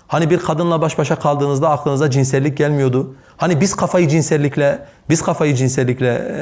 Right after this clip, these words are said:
e, yemiştik? Bu öyledir. Bunu bir hocaya da yapsanız öyledir. Yani sonra şu haberi görürsünüz, cinci hoca bir kadına okurken onu istismar etti haberini okursunuz.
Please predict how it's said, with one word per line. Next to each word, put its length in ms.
e, 40
yemiştik? 520
Bu 200
öyledir. 400
Bunu 240
bir 60
hocaya 480
da 60
yapsanız 420
öyledir. 440
Yani 160
sonra 240
şu 160
haberi 320
görürsünüz, 500
cinci 240
hoca 460
bir 140
kadına 420
okurken 360
onu 140
istismar 460
etti 180
haberini 360
okursunuz. 540